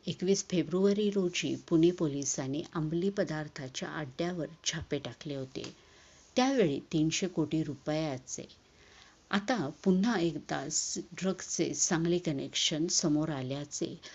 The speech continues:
आश्चर्य व्यक्त होत आहे. गेल्या काही महिन्यापासून पुणे आणि परिसरात अंमली पदार्थाचे साठे सापडत आहेत.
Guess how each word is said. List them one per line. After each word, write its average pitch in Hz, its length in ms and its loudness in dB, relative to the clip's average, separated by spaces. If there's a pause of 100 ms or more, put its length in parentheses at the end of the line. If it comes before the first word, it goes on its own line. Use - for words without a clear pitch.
(240)
आश्चर्य 208 500 4
व्यक्त 151 360 -4
होत 139 240 -8
आहे. - 440 -8 (1800)
गेल्या 233 220 8
काही 233 260 4
महिन्यापासून 175 680 6
पुणे 160 360 6
आणि 156 240 6
परिसरात 156 720 -2
अंमली 151 300 0
पदार्थाचे 147 720 -4
साठे 143 460 0
सापडत 147 540 -2
आहेत. 135 500 -8